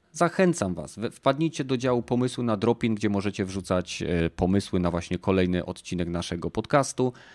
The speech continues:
A jeżeli chcielibyście porozmawiać z kimkolwiek, to macie naprawdę dużo kanałów na Generalu oraz w geekgamer P L znajdziecie pokoiki wielu twórców, takich jak Geek Retro P R, Glitch,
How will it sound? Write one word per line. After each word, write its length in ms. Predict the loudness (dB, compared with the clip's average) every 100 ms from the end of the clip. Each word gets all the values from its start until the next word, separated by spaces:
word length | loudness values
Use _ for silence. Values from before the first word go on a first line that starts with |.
| -16
A 120 | -4 -2
jeżeli 280 | 0 0
chcielibyście 480 | 2 2 2 2 0
porozmawiać 580 | -2 -2 0 2 2 0
z 100 | -4
kimkolwiek, 680 | -2 -2 4 4 6 2 0
to 100 | -2
macie 440 | -2 -2 0 0
naprawdę 500 | -2 0 0 2 0
dużo 380 | 0 0 2 0
kanałów 440 | 0 0 0 0 -2
na 120 | -2
Generalu 640 | 0 0 4 4 4 2 -2 -16 -20 0
oraz 360 | 4 4 2
w 60 | -2
geekgamer 640 | 0 0 4 6 6 4 2
P 140 | 0
L 160 | 2 2
znajdziecie 440 | 2 -2 0 -4
pokoiki 600 | 0 -2 2 2 4 0 2
wielu 260 | 2 2
twórców, 580 | 0 0 0 0 -4 -4
takich 340 | -6 -6 -8
jak 280 | -8 -8 -10
Geek 200 | -8 -2
Retro 300 | 0 0 -2
P 220 | 0 0
R, 260 | 2 4 2
Glitch, 420 | 2 2 4 0